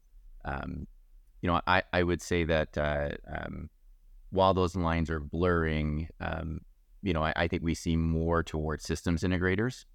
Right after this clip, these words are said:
um, in, in this ecosystem. Um, and I would say, you know, probably Orium sits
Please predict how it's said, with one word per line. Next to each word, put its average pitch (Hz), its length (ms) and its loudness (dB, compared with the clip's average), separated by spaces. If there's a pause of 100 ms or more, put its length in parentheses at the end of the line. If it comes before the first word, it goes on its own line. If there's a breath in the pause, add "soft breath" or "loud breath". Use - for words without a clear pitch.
(120)
um, 76 460 -4 (160)
in, 80 220 -4
in 78 160 -2
this 78 320 -2
ecosystem. 107 600 -2 (460)
Um, 76 500 -2 (200)
and 80 460 0 (140)
I 87 100 4
would 82 180 0
say, 80 260 0
you 76 160 -4
know, 78 220 -4
probably 82 260 0
Orium 80 440 0
sits - 260 -4